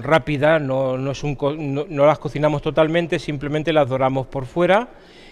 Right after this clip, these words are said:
y las vamos, y las vamos retirando. Eh, es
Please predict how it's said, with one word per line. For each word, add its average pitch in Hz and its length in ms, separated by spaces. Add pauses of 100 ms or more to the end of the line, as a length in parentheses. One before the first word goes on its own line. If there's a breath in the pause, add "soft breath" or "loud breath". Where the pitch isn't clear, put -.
y 143 80
las 127 180
vamos, 139 720
y 143 120
las 127 160
vamos 131 260
retirando. 110 640 (760 loud breath)
Eh, 127 680 (440)
es - 200